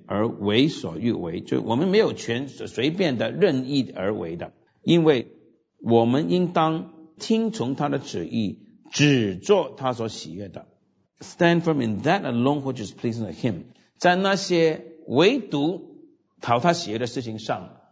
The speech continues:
要站立得稳。第三，公义和正洁就是神所喜悦的。第二是我们要坚决的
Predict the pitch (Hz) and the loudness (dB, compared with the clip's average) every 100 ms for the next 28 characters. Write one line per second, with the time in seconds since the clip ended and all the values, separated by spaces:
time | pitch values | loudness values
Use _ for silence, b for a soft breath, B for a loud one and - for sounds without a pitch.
0 | _ _ - 120 95 - 113 98 98 - | _ _ 0 2 2 0 0 -2 -6 -8
1 | - - - _ _ - 135 156 147 - | -12 -14 -20 _ _ -2 0 2 0 -2
2 | - - _ _ _ _ _ - 262 277 | -14 -20 _ _ _ _ _ 2 4 4
3 | 269 233 175 - 117 127 - 190 135 110 | 0 0 0 -2 -4 -4 -4 -4 -2 -4
4 | - 87 82 - _ _ _ _ _ _ | -6 -8 -8 -14 _ _ _ _ _ _
5 | _ - 160 123 107 117 104 101 110 117 | _ -2 0 0 -2 -6 -6 -6 -6 -6
6 | 107 85 - 73 80 - - _ _ _ | -8 -10 -12 -12 -12 -14 -20 _ _ _
7 | _ - 139 143 131 131 110 110 110 127 | _ 2 4 4 2 0 -2 0 0 0
8 | 156 160 135 107 - _ _ _ 233 233 | 0 0 -2 -4 -10 _ _ _ 4 4
9 | 220 139 117 110 113 | 4 2 0 0 -4